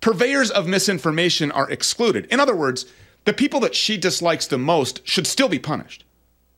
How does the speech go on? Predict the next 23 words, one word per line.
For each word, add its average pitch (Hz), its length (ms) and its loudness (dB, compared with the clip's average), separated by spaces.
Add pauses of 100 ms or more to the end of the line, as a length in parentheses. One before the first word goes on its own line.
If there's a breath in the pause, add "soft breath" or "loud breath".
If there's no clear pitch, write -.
(320)
Only 254 280 2
people 180 340 -2
like 123 220 0
her 131 640 0 (600)
get 165 160 -2
the 143 140 0
amnesty. 117 520 -4 (1500)
And 226 120 6
really, 294 180 8
this 208 200 4
isn't 185 180 4
an 131 120 2
actual 135 460 2
request 107 440 0
for - 180 -8
amnesty 92 440 -4
at 90 80 -6
all. 117 220 2
Oster 131 320 2
isn't 101 280 -4
begging 117 300 -2
for - 140 -12
mercy. 160 420 -6